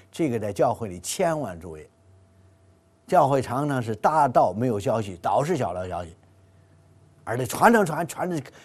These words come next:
面目全非。我倒建议你们教会里啊，以后你们再去做夏令营，我建议你们做一种游戏，就让大家印象都很深。怎么做呢？如果是五十人都来参加这聚会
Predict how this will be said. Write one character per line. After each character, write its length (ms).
面 340
目 160
全 260
非。 180
我 140
倒 120
建 240
议 20
你 100
们 80
教 200
会 100
里 140
啊， 120
以 140
后 120
你 100
们 80
再 120
去 140
做 180
夏 200
令 120
营， 220
我 140
建 200
议 40
你 100
们 100
做 160
一 60
种 160
游 220
戏， 200
就 140
让 160
大 160
家 60
印 180
象 140
都 80
很 160
深。 180
怎 160
么 80
做 220
呢？ 120
如 180
果 160
是 120
五 200
十 140
人 220
都 160
来 80
参 220
加 100
这 140
聚 160
会 160